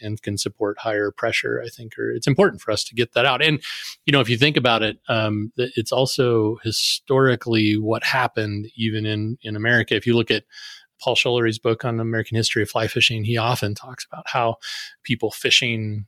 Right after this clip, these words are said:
in America were fishing for various species, right? Whether it was chubs or smallmouth bass or whatever it might be. And we only kind of created this, uh, fly fishing trout stigma. I mean, it's always been there, right? It's always had some cold water relevancy to it, but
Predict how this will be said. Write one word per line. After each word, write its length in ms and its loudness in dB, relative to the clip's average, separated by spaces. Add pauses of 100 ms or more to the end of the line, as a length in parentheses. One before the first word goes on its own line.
(160)
in 100 -6
America 360 0
were 120 2
fishing 320 2
for 140 0
various 300 4
species, 680 -4
right? 260 -2
Whether 220 2
it 60 0
was 100 -6
chubs 400 -2
or 40 -6
smallmouth 520 2
bass 380 -2
or 60 -10
whatever 300 2
it 40 -6
might 300 -4
be. 200 0
And 160 -4 (320)
we 120 4
only 320 4
kind 240 0
of 100 -4
created 420 2
this, 460 0 (240)
uh, 220 0
fly 240 0
fishing 340 0
trout 460 2
stigma. 640 2 (460)
I 60 0
mean, 120 0
it's 120 2
always 440 6
been 200 2
there, 180 4
right? 160 2
It's 120 -4
always 300 2
had 220 -2
some 280 2
cold 240 -6
water 240 2
relevancy 560 0
to 220 -4
it, 180 -4
but 160 -2